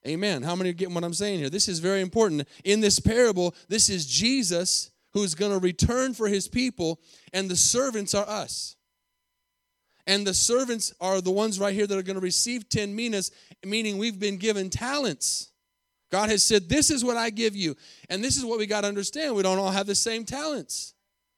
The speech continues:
Some get less, some get more. I can't, I can't really do anything about if somebody, how many of you have ever looked at someone and said, "Man, they got all the talents. I didn't get any"?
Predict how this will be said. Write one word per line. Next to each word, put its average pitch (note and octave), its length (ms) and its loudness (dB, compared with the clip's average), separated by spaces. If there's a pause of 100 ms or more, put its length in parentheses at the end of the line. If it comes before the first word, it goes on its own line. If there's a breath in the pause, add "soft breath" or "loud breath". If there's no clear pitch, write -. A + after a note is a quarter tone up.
(720)
Some A#3+ 320 2
get A3+ 220 4
less, A#3 280 2
some A3 240 2
get G#3+ 160 -2
more. A3 440 4 (180 loud breath)
I A#3+ 140 -4
can't, B3 340 4 (140 soft breath)
I A#3 80 -2
can't B3+ 280 0
really A#3 200 4
do A#3 180 0
anything A3+ 300 0
about G#3+ 320 -2 (120)
if G3 140 0
somebody, A#3+ 480 0 (160 soft breath)
how A3+ 100 -2
many C4 140 0
of A3+ 80 -2
you A#3 40 2
have A#3+ 60 0
ever A3+ 80 2
looked A#3+ 180 0
at G#3 80 2
someone G#3+ 240 2
and F#3+ 60 -2
said, G3+ 140 -2
"Man, A#3 240 -2
they C4 120 -2
got G#3+ 180 2
all G#3 100 2
the G#3 80 -2
talents. G#3 440 0
I A3+ 100 2
didn't A3 140 0
get A3+ 120 0
any"? F#3 320 -2